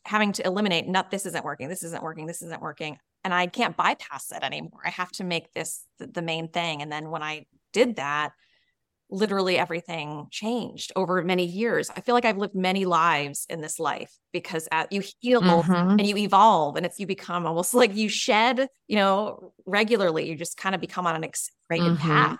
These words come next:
Speaker 1: and that makes it like an adventure. Life becomes like an adventure.
Speaker 2: What was one moment, like, a really pivotal moment in which you were able to see how much you had healed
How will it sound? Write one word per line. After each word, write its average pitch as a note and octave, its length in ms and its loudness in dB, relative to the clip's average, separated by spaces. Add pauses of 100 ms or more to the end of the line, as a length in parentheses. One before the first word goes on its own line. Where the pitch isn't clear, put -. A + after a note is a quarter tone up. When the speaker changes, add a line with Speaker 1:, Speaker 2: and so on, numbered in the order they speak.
Speaker 1:
and F#3+ 100 0
that A3+ 140 4
makes B3 200 0
it - 120 -4
like G3+ 180 -6
an F#3+ 80 -2
adventure. - 580 -4
Life F3+ 280 -2
becomes E3+ 340 -8
like D3 180 -8
an D#3+ 80 -4
adventure. - 600 -6 (480)
Speaker 2:
What A3+ 260 6
was G4+ 220 4
one G3+ 360 4
moment, F3+ 640 2 (100)
like, F3+ 180 2
a F3 80 4
really F#3 480 0
pivotal F3 920 0 (540)
moment F3+ 640 2
in F3+ 180 0
which E3+ 240 -2
you F#3 120 0
were F3 160 0
able E3 280 0
to F3 80 2
see E3+ 360 -6
how F3 240 0
much D#3+ 360 -2
you D#3 140 -4
had D3 460 -2
healed C#3 540 -2